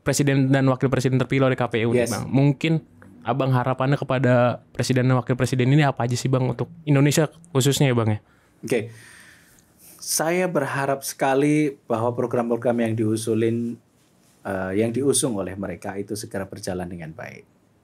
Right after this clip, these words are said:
Speaker 2: Intinya
Speaker 1: Hmm.
Speaker 2: kan semua untuk kebaikan bangsa. Satu hal dari, dari notes yang saya,
Speaker 1: Hmm.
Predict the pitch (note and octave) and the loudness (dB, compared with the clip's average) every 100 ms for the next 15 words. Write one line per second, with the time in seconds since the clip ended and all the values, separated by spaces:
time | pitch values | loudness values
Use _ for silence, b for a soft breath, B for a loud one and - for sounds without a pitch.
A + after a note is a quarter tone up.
0 | _ - C3 G#2 G2+ G#2+ G#2+ G2+ G2 F#2+ | _ -6 -2 -2 -2 -4 -4 -6 -6 -8
1 | F#2 F#2 F2+ F2 E2 F2 E2 - b b | -10 -10 -10 -12 -12 -12 -14 -18 b b
2 | b b b - C#3 D#3+ D3 D#3 D3+ C#3+ | b b b -6 -2 0 0 0 -2 -4
3 | - _ _ - A2 A#2 A#2 A#2+ A#2+ A#2 | -10 _ _ -4 -2 0 0 0 -2 -6
4 | _ _ G#2+ G2+ G#2 A2 C#3 C#3 A#2 G2+ | _ _ -2 -2 -2 -4 -4 -4 -2 -2
5 | G2+ G2+ F#2+ F#2 F#2 A#2+ | -2 -2 -2 -2 -2 0